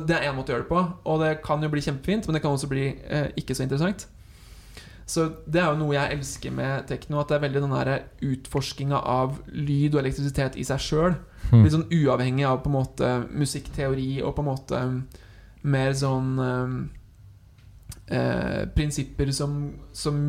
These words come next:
Speaker 1: jeg kjenner til, liksom fra sånn klassisk musikk, for eksempel, eh, der man på en måte har veldig sånn,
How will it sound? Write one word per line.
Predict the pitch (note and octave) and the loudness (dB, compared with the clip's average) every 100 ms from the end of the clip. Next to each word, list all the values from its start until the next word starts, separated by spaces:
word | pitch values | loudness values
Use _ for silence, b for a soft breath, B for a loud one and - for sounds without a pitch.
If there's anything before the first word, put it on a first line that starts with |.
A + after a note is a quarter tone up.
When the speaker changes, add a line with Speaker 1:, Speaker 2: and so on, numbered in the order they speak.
| D3 | 4
Speaker 1:
jeg | C#3+ C3+ | 4 2
kjenner | C3 C#3 C#3 | 2 0 2
til, | C#3+ | 2
liksom | C#3 C3 | 2 2
fra | C#3 C3 C3 | 2 4 2
sånn | C3+ C3+ | 2 -2
klassisk | C3 C3+ - C3+ D3 | -2 -2 -2 -2 -2
musikk, | C#3 C#3 - | -2 -6 -6
for | C#3+ | -4
eksempel, | C#3 C3 C3 D3 D3 - B B B B B B - | 0 -2 0 0 0 -4 B B B B B B -4
eh, | C#3+ C#3+ C#3 C3+ | 0 2 4 4
der | C3+ C3+ | 2 2
man | C#3 | 0
på | D3 | 0
en | C#3 | 0
måte | C#3 | 2
har | C3+ | 2
veldig | C3+ C3+ | 2 2
sånn, | C3 | 0